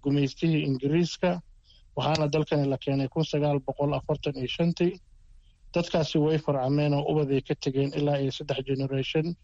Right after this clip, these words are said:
ama, ee, tiradii ugu dambeysay oo dadka kun sagaal boqol afartan iyo shantii la keenay, waxaa ugu dambeeyey oday la oran jiray Caamir, Allah u naxariisto, oo adigu sanado ka hor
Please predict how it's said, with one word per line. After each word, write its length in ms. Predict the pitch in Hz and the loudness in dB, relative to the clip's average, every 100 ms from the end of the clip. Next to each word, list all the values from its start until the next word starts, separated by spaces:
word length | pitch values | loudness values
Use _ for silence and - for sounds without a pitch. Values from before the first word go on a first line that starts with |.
| - - - - | -20 -20 -20 -6
ama, 260 | 139 139 139 143 139 139 139 - - - - - - - - - | 0 2 2 2 0 0 -2 -6 -14 -20 -20 -20 -20 -20 -18 -4
ee, 540 | 139 143 143 143 147 - - | 0 2 2 2 0 -4 -2
tiradii 340 | 175 196 190 | 2 4 2
ugu 160 | 190 254 | 2 2
dambeysay 760 | 208 175 151 143 135 - 165 160 | 4 2 4 2 2 2 0 2
oo 100 | 147 | 0
dadka 340 | 156 - 160 147 | -2 -2 -2 0
kun 200 | 170 170 | 2 0
sagaal 280 | 156 156 156 | 2 2 2
boqol 220 | 143 143 | 0 -2
afartan 360 | 135 151 - 139 | -2 -4 -6 -4
iyo 80 | 131 | -2
shantii 300 | 156 151 143 | -2 -2 -4
la 60 | 127 | -4
keenay, 380 | 139 139 170 208 _ - - - - | -2 0 0 -4 _ -20 -20 -20 -6
waxaa 240 | 135 147 | -2 0
ugu 140 | 156 175 | 2 2
dambeeyey 520 | 160 151 143 143 143 | 2 2 4 2 2
oday 260 | 151 156 143 | 2 2 2
la 120 | 139 | 2
oran 220 | 143 151 139 | 2 2 0
jiray 220 | 139 131 | -2 -2
Caamir, 360 | 131 147 143 | 0 0 0
Allah 220 | 135 139 139 | 0 0 0
u 60 | 135 | -2
naxariisto, 640 | 131 127 127 - - 175 - - - - - - | -4 -6 -6 -8 -2 -2 -4 -20 -20 -20 -20 -6
oo 120 | 135 | -2
adigu 300 | 143 156 151 | 0 2 0
sanado 400 | 139 147 147 147 160 | 0 0 2 0 0
ka 120 | 151 | 0
hor 180 | 135 | 0